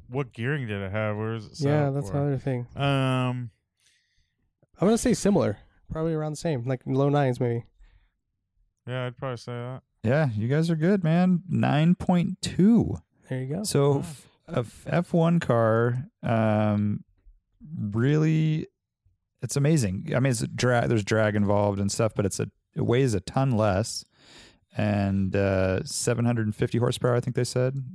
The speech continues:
Speaker 3: eighteen thousand R P M red line. Um,
Speaker 1: Mm-hmm.
Speaker 3: and the Chiron won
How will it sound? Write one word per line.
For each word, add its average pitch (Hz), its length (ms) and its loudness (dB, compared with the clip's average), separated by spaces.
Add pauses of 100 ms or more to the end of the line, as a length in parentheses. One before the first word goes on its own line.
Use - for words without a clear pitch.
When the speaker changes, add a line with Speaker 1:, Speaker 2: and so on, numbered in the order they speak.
Speaker 3:
eighteen 113 260 -4
thousand 107 300 -2
R 107 120 -2
P 113 120 -4
M 110 160 0
red 110 140 -2
line. 120 260 -2 (1040)
Um, - 100 -10
Speaker 1:
Mm-hmm. 104 520 -4 (500)
Speaker 3:
and 117 340 0
the 117 500 2
Chiron 131 760 0 (220)
won 113 760 0